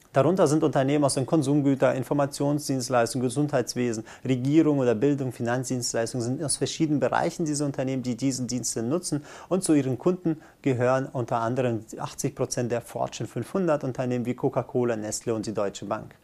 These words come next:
ServiceNow möchte diesen Gesch-, Großkunden, die über lange Zeit gewachsen sind und sehr viele Geschäftsbereiche und sehr viel Komplexität in den Unternehmen haben, mit einer einfachen digitalen Lösung anbieten, die auch automatisiert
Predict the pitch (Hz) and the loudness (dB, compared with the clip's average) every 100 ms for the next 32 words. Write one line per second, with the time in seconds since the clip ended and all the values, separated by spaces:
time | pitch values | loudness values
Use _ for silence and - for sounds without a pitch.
0 | - - - 156 185 165 165 156 127 135 | -20 -6 8 8 8 4 4 4 4 0
1 | 143 147 - 180 175 147 139 156 127 196 | 0 -2 0 -2 0 0 -2 -4 2 2
2 | 196 - 139 131 139 135 123 123 156 170 | 2 0 0 2 2 2 2 2 2 0
3 | - 151 127 131 131 143 - 127 - 107 | 0 -2 0 -2 -2 -4 -4 -2 -4 -8
4 | - - 135 120 - 175 175 - 185 156 | -10 -10 -4 -2 4 4 4 0 2 4
5 | 135 - 175 - - 147 135 135 - 127 | 2 0 -2 -2 -2 2 2 2 -2 -4
6 | 110 156 156 - 147 185 170 147 - 143 | -2 -2 -2 -2 -2 -2 -4 -4 -2 -2
7 | 147 143 196 175 160 143 135 131 135 127 | -2 -2 0 2 2 0 -2 -2 -2 -4
8 | 127 139 208 - - - - 139 175 180 | -2 -2 -2 -8 -14 -16 -4 2 4 4
9 | 160 - 185 226 180 160 147 147 147 147 | 2 0 0 2 2 2 0 0 0 0
10 | 139 131 123 147 135 214 196 156 156 - | 0 0 -2 0 2 2 2 -2 -2 -2
11 | 139 139 160 208 214 143 135 - 190 170 | -2 0 -2 -4 -2 0 0 2 0 2
12 | 151 139 - 123 147 170 | 0 -2 -4 -4 0 -2